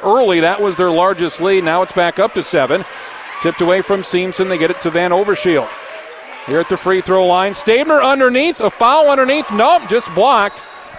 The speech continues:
Hinkle on the shot. It was blocked by Behrens, but it was last touched by Brandon Valley. Colonels get it with sixteen to shoot. Colonel's gonna go to the bench here. Allison Meyerink will check in for Delana Hinkle.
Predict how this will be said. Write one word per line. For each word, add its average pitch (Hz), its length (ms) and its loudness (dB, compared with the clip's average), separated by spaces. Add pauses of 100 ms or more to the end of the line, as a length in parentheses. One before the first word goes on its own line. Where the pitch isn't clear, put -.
Hinkle 190 360 2
on 202 180 2
the 165 80 -2
shot. 226 360 0
It 202 40 4
was 170 180 0
blocked 190 360 0
by 170 160 2
Behrens, 147 720 -2 (500)
but - 80 -8
it 160 60 2
was 147 180 0
last 175 300 0
touched 190 240 0
by 160 160 2
Brandon 156 400 -2
Valley. 151 440 2 (1700)
Colonels 160 360 -2
get 160 160 2
it 185 80 -4
with 147 140 -2
sixteen 185 580 -2
to 247 80 -2
shoot. - 560 -2 (1040)
Colonel's 156 280 -2
gonna 160 200 -2
go 160 120 2
to 165 60 0
the 151 80 2
bench 156 280 -2
here. 165 200 0
Allison 156 460 -2
Meyerink 156 500 0
will 143 100 -4
check 156 320 -2
in 160 160 -2
for 156 140 -4
Delana 147 360 -2
Hinkle. 135 360 -4